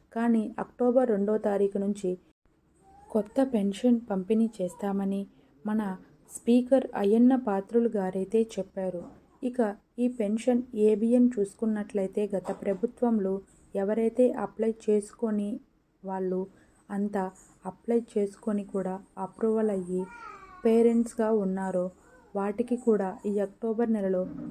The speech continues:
కొత్త పెన్షన్లు అయితే పంపిణీ చేస్తారు. ఇక మనకు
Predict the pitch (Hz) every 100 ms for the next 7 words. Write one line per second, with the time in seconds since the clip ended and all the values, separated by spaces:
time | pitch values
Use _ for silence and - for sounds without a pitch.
0 | 277 214 - 240 254 202 202 226 220 202
1 | 196 190 196 - - - - 208 202 214
2 | 226 226 196 185 - 180 190 220 - -
3 | - - 247 254 247 240 233